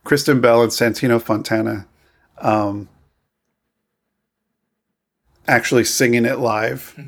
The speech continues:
<laughs> And just to see him performing it, and it's just, I, I just enjoy singing, seeing him sing. His performance is just,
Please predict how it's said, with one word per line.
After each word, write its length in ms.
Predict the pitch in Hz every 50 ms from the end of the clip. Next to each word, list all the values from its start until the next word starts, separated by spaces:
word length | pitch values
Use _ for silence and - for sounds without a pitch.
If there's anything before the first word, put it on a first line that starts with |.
| 139 - 151 143 143 _ -
<laughs> 140 | 131 117 - _ _ _ _ _ _ _ _ _ _ _ -
And 340 | - 139 135 139 139 143 120
just 220 | - 147 143 -
to 80 | - 131
see 340 | - - - 160 147 143 123
him 340 | 110 143 131 123 120 123 117
performing 600 | - 123 113 - - 127 120 113 117 120 120 123
it, 240 | 120 127 127 - _ _
and 380 | - 120 110 107 110 110 113 - _ _ _ _ -
it's 160 | 131 - -
just, 320 | - 120 - - - - _ _ _ _ _ _ _ - - - -
I, 240 | 135 123 131 135 139
I 100 | 139 123
just 260 | 117 120 - - -
enjoy 360 | - 120 117 - 127 113 110
singing, 500 | 107 - - 110 104 110 104 104 107 - - -
seeing 340 | - - 120 113 110 107
him 200 | 110 - 120 110
sing. 440 | 104 - - - - 120 123 135 - _ _ _ _ _ _ _ _ _ _ _ _ _ _ _ _ _ _ _ -
His 160 | - 123 117
performance 640 | - - - 120 117 - 123 107 104 107 104 98 -
is 200 | 117 113 107 -
just, 260 | - - - - -